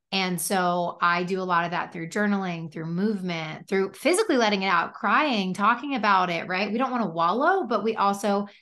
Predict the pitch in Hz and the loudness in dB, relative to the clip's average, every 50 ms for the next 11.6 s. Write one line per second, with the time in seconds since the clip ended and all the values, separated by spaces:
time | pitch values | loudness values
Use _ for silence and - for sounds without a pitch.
0 | _ - - 208 196 196 190 190 185 175 170 175 - - - _ _ _ _ _ | _ 0 2 2 2 2 0 -4 -4 -4 -4 -4 -6 -8 -10 _ _ _ _ _
1 | _ _ _ _ _ - - - 202 202 202 - - - - 196 190 185 185 - | _ _ _ _ _ -12 -8 -4 -4 -4 -4 -6 -6 -6 -6 -4 -4 -4 -6 -6
2 | 175 160 151 170 165 170 - - - - - - - 208 196 - - - 208 214 | -6 -6 -4 -4 -4 -4 -6 -10 -14 -12 -10 -6 -4 -4 -2 -2 -2 -2 0 0
3 | 359 359 - - _ - 208 240 262 269 247 214 185 170 - - - 156 - - | -2 -4 -6 -12 _ -2 0 0 2 2 0 0 -2 -6 -8 -10 -12 -12 -14 -16
4 | _ _ _ _ _ _ _ _ _ _ _ _ - - 214 220 214 208 190 185 | _ _ _ _ _ _ _ _ _ _ _ _ -4 -2 -2 0 0 0 0 0
5 | 233 294 320 320 262 202 170 160 165 175 180 180 - _ _ _ _ _ - 208 | 2 2 2 2 2 2 0 -2 -4 -6 -8 -10 -12 _ _ _ _ _ -2 0
6 | 202 202 208 208 - 247 247 240 233 220 208 202 196 196 208 226 254 262 247 240 | 0 0 0 -2 -2 -2 -2 0 0 0 0 0 0 0 0 0 0 0 0 -2
7 | 220 214 - 180 160 - 233 311 381 392 - - _ _ _ _ _ _ - 202 | -2 -2 -2 0 0 2 2 0 0 -2 -4 -12 _ _ _ _ _ _ 0 2
8 | 220 220 220 214 220 - 208 214 214 208 208 220 226 214 - - 220 190 214 196 | 2 2 2 0 -2 -2 -2 -2 -2 -2 -2 -4 -6 -6 -4 -4 -2 -2 -2 -2
9 | 190 190 185 180 - 214 190 185 - 185 180 - - - 170 165 170 185 214 302 | -2 -4 -4 -4 -4 -2 -2 -2 -2 -6 -8 -8 -8 -6 -4 -2 0 2 2 2
10 | 311 302 302 - - 240 208 214 - - - - 247 254 269 262 262 - 240 214 | 0 -2 -4 -6 -4 -4 -4 -4 -6 -4 2 4 4 6 4 4 0 0 0 2
11 | 190 175 175 170 170 165 160 - 175 165 170 160 | 2 2 0 -2 -4 -4 -4 -6 -6 -6 -6 -8